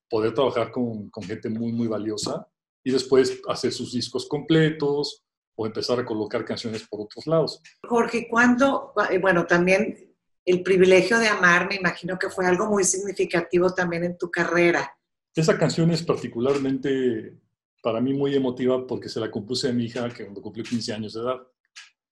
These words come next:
Speaker 1: Fue su regalo de quince años, incluso yo se la canté en su fiesta. Y en ese entonces yo estaba haciendo un disco para Mijares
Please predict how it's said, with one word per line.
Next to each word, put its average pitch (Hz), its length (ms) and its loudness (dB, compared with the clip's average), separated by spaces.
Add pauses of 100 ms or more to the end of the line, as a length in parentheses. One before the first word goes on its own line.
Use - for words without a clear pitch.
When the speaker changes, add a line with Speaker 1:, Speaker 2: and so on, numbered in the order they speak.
(140)
Speaker 1:
Fue 139 120 6
su 151 120 4
regalo 131 400 4
de 120 120 0
quince 123 300 0
años, 127 440 -2
incluso 127 300 -4
yo 123 80 4
se 127 100 0
la 113 160 0
canté 110 260 0
en 120 100 0
su 117 120 -10
fiesta. - 460 -6 (1080)
Y 196 520 0 (340)
en 127 160 0
ese 160 180 4
entonces 160 400 2
yo 139 100 -6
estaba 139 240 0
haciendo 135 300 -2
un 127 80 -2
disco 123 300 -4
para 117 220 -6
Mijares 117 580 -4